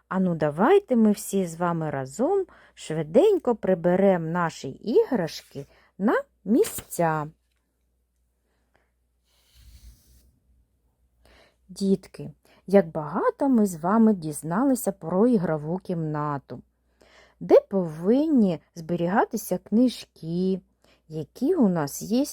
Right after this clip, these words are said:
шафи, що туди можна покласти, де зберігаються наші книжечки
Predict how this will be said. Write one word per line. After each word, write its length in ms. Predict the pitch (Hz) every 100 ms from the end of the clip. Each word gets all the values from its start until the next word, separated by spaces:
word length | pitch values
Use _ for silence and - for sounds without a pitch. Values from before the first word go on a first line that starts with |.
| - _
шафи, 960 | - - - 151 165 185 185 - 170 175 - _ _ _ _
що 340 | - - 330 523
туди 440 | 214 160 170 156 _ _
можна 640 | 180 180 277 381 214 170 - _
покласти, 1160 | - - 196 175 160 156 156 - - 160 160 - _ _ _ _ _ _
де 280 | 143 180 170
зберігаються 1400 | 160 165 170 170 170 175 185 175 165 - - 180 175 - - - - -
наші 840 | 175 175 170 170 - - 175 170 - _ _ _ _ _ _ _ _ _ _ _ _ _ _ _ _ _ _ _ _ _ _ _ _ _ _ _ _
книжечки 1160 | 240 247 240 226 214 202 196 - - 190 196